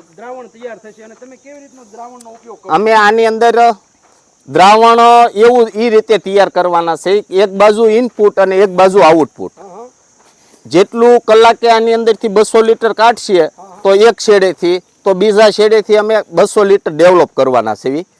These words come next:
Speaker 1: બરાબર. આ, આની અંદર કેટલા સમય તમે નાખ્યા પછી કેટલા સમયે ઉપયોગ કરી શકશો?
Speaker 2: અમે આને નાખ્યા પછી આઠમા દિવસે ઉપયોગ કરવાનું ચાલુ કરી દીધું છે.
Speaker 1: એમ?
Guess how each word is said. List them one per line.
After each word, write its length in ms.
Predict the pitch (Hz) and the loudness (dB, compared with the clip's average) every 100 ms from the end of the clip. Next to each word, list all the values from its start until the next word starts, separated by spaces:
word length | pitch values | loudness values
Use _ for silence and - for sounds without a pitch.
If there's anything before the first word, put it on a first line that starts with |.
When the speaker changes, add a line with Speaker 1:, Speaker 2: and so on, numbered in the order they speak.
| _ | _
Speaker 1:
બરાબર. 300 | 202 170 156 | -20 -20 -20
આ, 60 | 208 262 285 277 226 | -20 -20 -18 -20 -20
આની 140 | 277 | -20
અંદર 180 | 294 285 | -20 -20
કેટલા 360 | 285 262 262 320 269 | -20 -20 -20 -20 -20
સમય 200 | 285 294 _ - | -20 -20 _ -20
તમે 180 | 262 269 | -20 -20
નાખ્યા 300 | 240 254 277 | -20 -20 -20
પછી 220 | 269 254 | -20 _
કેટલા 280 | 254 269 294 | -20 -20 -20
સમયે 300 | 269 285 285 | -20 -20 -20
ઉપયોગ 360 | 254 254 269 _ | -20 _ -20 _
કરી 140 | 240 | -20
શકશો? 360 | 240 180 _ _ _ _ _ - | _ _ _ _ _ _ _ -6
Speaker 2:
અમે 220 | 170 220 | -4 0
આને 320 | 214 226 233 | 0 0 -2
નાખ્યા 340 | 208 226 233 | 0 0 0
પછી 280 | 220 233 220 | -2 -2 0
આઠમા 340 | 214 214 214 214 | 0 0 -2 -4
દિવસે 320 | 214 214 202 | -2 -4 0
ઉપયોગ 340 | 202 - 208 - | -2 -2 -6 -2
કરવાનું 340 | 196 190 170 | -2 -2 -4
ચાલુ 260 | 180 175 165 | -2 0 0
કરી 200 | 160 147 | -4 -6
દીધું 300 | 135 98 87 | -10 -10 -18
છે. 340 | - _ - | -20 _ -20
Speaker 1:
એમ? 140 | 208 | -20